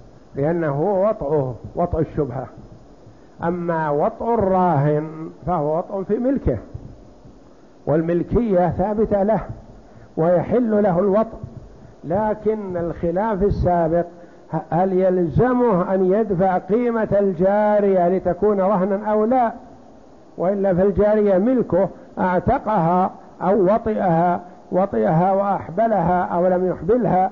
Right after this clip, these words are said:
هي ملكه ولا إشكال. والولد ولده، لكن وطأ المرتهن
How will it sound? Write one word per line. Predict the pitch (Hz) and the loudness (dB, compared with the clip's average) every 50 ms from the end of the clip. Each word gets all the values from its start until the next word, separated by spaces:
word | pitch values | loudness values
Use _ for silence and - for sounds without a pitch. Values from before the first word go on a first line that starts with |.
| - | -2
هي | - 180 208 220 | -2 0 0 2
ملكه | 233 262 247 - - 185 170 | 2 2 0 0 0 0 2
ولا | 160 180 196 180 190 | 2 2 2 2 0
إشكال. | 180 - - - 180 170 139 98 - - - - - - - - - - - - - - | 0 -2 0 0 2 2 2 0 -4 -10 -18 -20 -20 -20 -20 -20 -20 -20 -20 -18 -6 -2
والولد | 160 175 175 175 185 202 208 208 196 | 0 2 2 2 2 2 2 0 0
ولده، | 202 196 208 226 226 208 170 165 151 127 - - - - - - - - - - | 2 2 2 2 2 2 2 0 -2 -2 -4 -10 -16 -20 -20 -20 -20 -20 -12 -4
لكن | 160 185 202 208 196 202 - 208 202 | -2 0 2 2 2 2 0 -2 0
وطأ | 185 170 180 214 254 254 262 - 240 233 226 | -2 -4 -2 -2 -2 -2 -4 -6 -4 -2 -2
المرتهن | 226 233 220 208 196 202 202 190 185 175 170 - - 185 190 170 151 156 170 180 185 185 185 180 175 175 185 | 0 -2 -2 -2 -2 0 0 2 0 0 -2 0 0 0 2 2 2 2 2 0 0 -2 -4 -6 -8 -10 -10